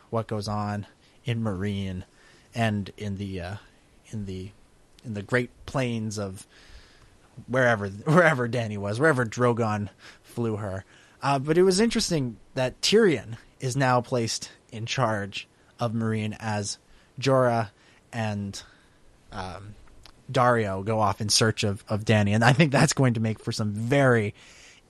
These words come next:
interesting episodes next season. Uh, but Tyrion is, is left in charge. Wh-, how do you think Tyrion will do as the actual ruler? I mean, we've seen him serve as Hand of the King, and we, we know he'll be a good advisor, but when he's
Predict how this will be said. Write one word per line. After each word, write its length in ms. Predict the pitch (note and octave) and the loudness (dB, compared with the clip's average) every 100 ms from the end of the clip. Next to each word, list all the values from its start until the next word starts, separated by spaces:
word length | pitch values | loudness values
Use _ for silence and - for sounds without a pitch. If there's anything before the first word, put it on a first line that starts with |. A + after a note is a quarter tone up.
| - | -2
interesting 680 | D#3 - B2+ C3 A#2+ G#2+ - - | -2 0 0 0 -2 -2 -8 -8
episodes 680 | G#2+ - - G#2+ G2 G2 A2+ | -8 -6 -6 -4 -4 -4 -4
next 240 | G#2 - | -4 -6
season. 480 | - A2 G#2 G2+ G2 - _ _ - - _ _ | -4 -4 -2 -4 -6 -10 _ _ -20 -20 _ _
Uh, 160 | C#3 C#3 C#3 - _ _ D3+ - | -12 -12 -12 -18 _ _ -16 2
but 200 | D#3+ C#3 - | 2 2 -4
Tyrion 400 | - G3 A3 G#3+ | 0 4 6 6
is, 160 | E3+ D3 | 4 4
is 180 | C#3+ B2 | 2 2
left 280 | C#3 D3 C#3+ | 0 2 2
in 100 | B2+ | 0
charge. 640 | - C#3 A2+ A2+ G2 - _ _ _ _ _ _ _ _ _ _ _ _ _ _ _ - C3+ | 2 0 0 -6 -6 -14 _ _ _ _ _ _ _ _ _ _ _ _ _ _ _ -20 -20
Wh-, 120 | - - | -18 -10
how 180 | - C4 | 0 2
do 80 | D4+ | 4
you 60 | |
think 160 | C#4+ B3 | 2 2
Tyrion 360 | - G#3 G3+ E3+ | 4 8 8 6
will 80 | C#3+ | 2
do 300 | C3 D3 C#3 | 4 4 6
as 260 | B2+ A#2 | 2 0
the 180 | - C3 | -2 -2
actual 480 | A#2+ C3 - C3+ A#2 | 0 -2 0 0 0
ruler? 380 | A#2+ C3 A2 G#2 | 0 2 2 0
I 40 | |
mean, 140 | B2+ | 0
we've 180 | C#3 D3+ | 2 0
seen 220 | - A3 | 2 2
him 80 | A3+ | 2
serve 300 | G3 F3+ D3+ | 2 2 2
as 100 | C3+ | 2
Hand 240 | B2+ B2+ A#2 | 0 -2 -2
of 80 | A2 | -6
the 60 | |
King, 320 | A2+ B2 A2+ | -6 -2 0
and 120 | B2+ A#2+ | 0 0
we, 140 | B2 | -2
we 100 | C3 | -4
know 220 | B2+ C3+ C#3+ | -4 0 0
he'll 180 | C#3 | 2
be 160 | C3 C3 | 0 -2
a 40 | |
good 240 | A2 B2 A2+ | -2 -2 -4
advisor, 560 | G#2 A#2 B2 D#3 B2+ | -6 0 4 4 4
but 160 | A2 A#2 | 0 0
when 140 | B2+ B2+ | 0 0
he's 300 | C#3 C3+ | -2 -4